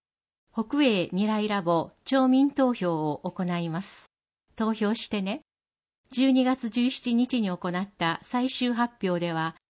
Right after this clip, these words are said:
四つのグループからそれぞれ理想の公民館について提案していただきました。この度、これらの提案について、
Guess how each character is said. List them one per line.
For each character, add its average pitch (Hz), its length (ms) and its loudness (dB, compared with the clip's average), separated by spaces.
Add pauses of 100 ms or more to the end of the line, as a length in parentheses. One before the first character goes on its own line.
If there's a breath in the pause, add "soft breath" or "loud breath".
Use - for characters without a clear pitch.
(160)
四 247 140 2
つ - 240 -6
の 196 160 0
グ 180 100 -4
ル 196 180 0
ー - 20 -20
プ - 80 -20
か 180 140 -2
ら 160 220 -2 (180)
そ - 160 -6
れ 233 120 0
ぞ 202 140 -2
れ 170 220 -4 (300 soft breath)
理 190 100 -4
想 254 280 4
の 254 140 2
公 247 240 2
民 247 220 2
館 175 180 -2
に 175 200 -2
つ 196 140 -8
い 175 120 -4
て 165 400 -4
提 196 200 0
案 185 140 0
し 220 140 -6
て 185 80 -2
い 175 80 -4
た 175 100 -4
だ 175 120 -4
き 180 120 -8
ま 170 140 -4
し - 140 -10
た。 160 200 -4 (680)
こ 240 140 -2
の 277 120 4
度、 180 480 -2 (380)
こ 240 100 -4
れ 262 120 2
ら 247 120 2
の 190 120 0
提 190 320 -2
案 190 220 -2
に 196 140 0
つ 202 160 -8
い 180 100 -4
て、 170 360 -4